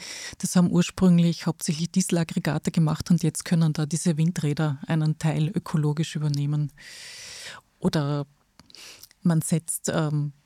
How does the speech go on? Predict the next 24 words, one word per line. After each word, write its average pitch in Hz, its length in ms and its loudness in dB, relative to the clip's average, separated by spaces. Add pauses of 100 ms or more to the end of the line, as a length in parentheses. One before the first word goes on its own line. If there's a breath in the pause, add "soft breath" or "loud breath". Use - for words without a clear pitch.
(800 loud breath)
man 160 200 4
hat 156 180 4
auch 160 200 0 (160)
mit 170 260 0
unterschiedlichen 180 640 4
Mähmethoden 175 960 6 (440 loud breath)
experimentiert 170 960 2
und 165 220 2
seit - 280 -2
den 185 120 6
neunzigern 160 520 2
rasen 160 440 4
regelmäßig 156 760 0
zum 165 160 0
Beispiel 151 300 0
im 160 60 6
Norden 151 240 2
der 156 140 0
Insel 165 300 0
Schafe, 160 560 -2
die 156 140 0
als 156 180 -2
besonders, 156 720 0
ähm, 147 460 0